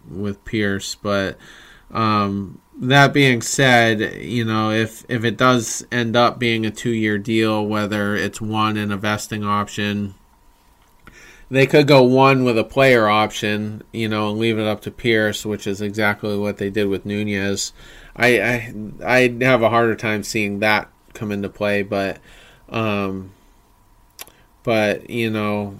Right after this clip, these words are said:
if it ends up being two years, he's probably getting seven or eight million per year, and I, I think that would be tops for him. I, he's not Mike Lowell, though. I mean, Mike Lowell in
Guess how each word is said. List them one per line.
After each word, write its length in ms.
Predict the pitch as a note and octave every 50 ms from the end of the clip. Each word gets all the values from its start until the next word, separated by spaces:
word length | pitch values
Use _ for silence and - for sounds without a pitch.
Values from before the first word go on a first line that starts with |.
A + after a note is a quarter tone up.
| - -
if 160 | B2 B2 A2+
it 180 | A#2+ A#2 - -
ends 260 | C3 C3 C3+ C3 B2+
up 200 | C#3 C3 A2 A2
being 240 | B2 A#2+ A#2+ A2+ A2+
two 180 | - - B2+
years, 720 | B2 A#2 A2 A2 A2+ A2 A2 A2 A2 A2 - - - - - _ _ _ _ - - - - - - _ _ _ _ - - _ _ _ _ _ _ _ -
he's 260 | A#2+ B2 C3+ B2+ -
probably 560 | - - C3 B2+ C3 B2 B2 A#2 A#2 A#2+ A2+
getting 240 | A2+ A#2 A2 F#2+ G#2+
seven 400 | G2+ - - A#2+ A2+ A2 A2+ A2
or 120 | A2 G#2 G2+
eight 160 | G2+ E2 D#2+
million 460 | G2+ G#2+ G#2 G#2 G#2 G#2 G#2 G2+ G2+
per 300 | - - - - A2 G2+
year, 560 | F#2+ F#2 F#2+ G2 G2+ G2 F#2 F#2 F#2 F2+ - - - -
and 520 | G2 F2+ F#2+ G2 G2 F#2+ G2 G2 F2+ - -
I, 280 | - G#2+ A2 G2+ - -
I 180 | - A2+ C3
think 300 | C#3+ - C3+ B2+ A#2 A2 - _ - - _ _ _ - - - _ _ -
that 200 | C3+ B2 A2 G#2+
would 140 | A2+ A2 G2+
be 140 | A2 G2+
tops 400 | - - A#2+ A2+ A2+ A2 G#2 -
for 180 | - - G#2 F#2+
him. 560 | F#2 A2 A2+ A2 G#2+ G#2 G#2 G2+ G#2 G#2 - -
I, 120 | A#2 A#2+
he's 340 | B2 C#3 D#3 F3 F3 D3 E3
not 300 | F#3 G3 G#3 F#3+ F3 D#3
Mike 260 | D3+ D3 C#3+ C3+ C#3
Lowell, 440 | B2 A#2+ A#2 A2+ A2+ G#2+ G2+ G2 F#2+
though. 320 | - F#2+ F#2+ F#2 F#2 F2+
I 120 | - G2 A2+
mean, 300 | A#2 A#2 A#2 A2+ G#2+ - - - - - - _ _ _ _ _ _ -
Mike 360 | C3+ C#3 D3+ D#3 D#3+ D#3 C#3+
Lowell 540 | C#3 D3 D3 D3 D3 C#3+ C#3 C3+ C3 A2+ -
in 340 | - B2+ B2 A#2+ A#2 A#2